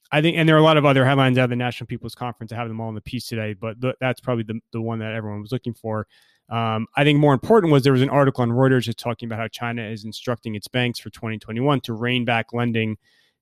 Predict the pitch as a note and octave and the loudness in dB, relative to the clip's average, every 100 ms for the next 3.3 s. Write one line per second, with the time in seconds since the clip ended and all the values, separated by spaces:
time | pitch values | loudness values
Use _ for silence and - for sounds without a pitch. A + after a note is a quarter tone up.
0 | _ - C#3+ C#3 C3 - A#2+ - B2 A#2+ | _ -2 0 2 0 0 -4 0 2 2
1 | A2+ A2+ - A2 G#2+ G#2+ A2 A#2 G#2+ - | 0 -2 -4 -6 -6 -6 -8 -6 -6 -6
2 | A#2 A2+ A2 G2+ G#2+ G#2+ G2+ - A2 G2+ | -6 -4 -6 -6 -8 -8 -10 -4 -4 -4
3 | G2 - | -10 -12